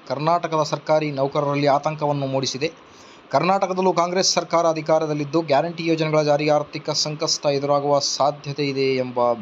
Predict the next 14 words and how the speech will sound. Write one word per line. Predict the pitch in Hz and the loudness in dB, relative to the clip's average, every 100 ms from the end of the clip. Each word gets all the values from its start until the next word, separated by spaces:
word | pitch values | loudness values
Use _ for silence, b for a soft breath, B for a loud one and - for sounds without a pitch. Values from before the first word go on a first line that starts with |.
| - - - | -8 -20 -16
ಭೀತಿ | 117 143 147 | -14 -8 -6
ಉಂಟಾಗಿದೆ. | 143 139 139 127 - - B B B B B 123 | 0 0 0 -4 -20 -20 B B B B B -4
ಇದು | 131 | -2
ಸರ್ಕಾರಿ | - 139 143 165 151 143 | 0 -2 0 0 0 0
ನೌಕರರ | 131 135 151 139 131 127 | -2 0 0 0 0 0
ವೇತನ | 117 135 143 156 | -2 -4 -2 -2
ಮತ್ತು | 165 156 143 131 123 | -2 -4 -6 -4 -4
ಭತ್ಯೆಗಳ | - - 139 139 | -6 -4 0 2
ಪಾವತಿಯಲ್ಲಿ | 131 120 123 143 147 147 139 139 139 | 2 0 2 2 0 -2 -2 0 0
ವಿಳಂಬ | 131 110 135 147 143 139 139 123 104 - - - | -2 -2 0 0 2 2 4 2 -2 -12 -20 -16
ಅಥವಾ | - 131 131 | -10 -2 -2
ಕಡಿತಕ್ಕೆ | - - 113 147 160 160 - 160 | -2 -12 -6 -2 -2 -4 -4 -4
ಕಾರಣವಾಗಬಹುದು | 156 - 151 151 151 147 143 139 135 131 123 131 131 127 | -4 -2 0 2 2 2 2 2 0 -4 -6 -6 -6 -4
ಎಂಬ | 123 120 | -4 -4